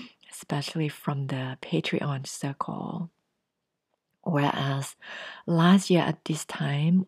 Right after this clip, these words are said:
all I had, and I suspect that this was true for many of us,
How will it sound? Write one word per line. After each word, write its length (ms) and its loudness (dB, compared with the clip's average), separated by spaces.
all 520 -2
I 400 0
had, 680 -6
and 160 0
I 160 6
suspect 840 -4
that 120 -8
this 400 -4
was 360 -2
true 680 2
for 200 0
many 340 4
of 140 -2
us, 300 -6